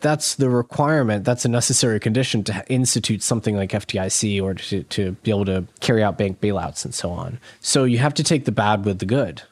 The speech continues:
basically, if you want to extricate the state from the money supply and you want them to not have that discretionary power to inflate it, then you're also not gonna be able to have depository insurance,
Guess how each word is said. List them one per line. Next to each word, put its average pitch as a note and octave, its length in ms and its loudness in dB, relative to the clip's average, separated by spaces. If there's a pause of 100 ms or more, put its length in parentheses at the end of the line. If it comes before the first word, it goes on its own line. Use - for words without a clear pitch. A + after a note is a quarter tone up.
(120)
basically, F#2 600 -4 (440)
if C3+ 200 0
you A#2+ 120 2
want A#2+ 420 0
to - 140 -2
extricate G#2+ 760 0 (200)
the - 80 -4
state G#2+ 440 0 (140)
from A2+ 180 2
the G#2 80 2
money A2 240 2
supply F#2 600 -4 (560)
and G#2+ 240 0
you G#2 100 2
want A2+ 220 0
them G#2 140 0
to - 120 -4
not G2 360 0
have G2+ 220 -2
that F#2+ 140 -2
discretionary G2 640 -2
power F#2 440 -2
to F#2+ 440 -2 (400)
inflate A2+ 460 2
it, G#2 180 -2 (380)
then B2 500 2 (100)
you're B2+ 320 0
also C3 340 2
not A2 260 2
gonna G#2 140 0
be G#2 100 2
able G2+ 160 0
to G2 40 -2
have F#2+ 340 0
depository G2+ 720 -2
insurance, F#2 840 -2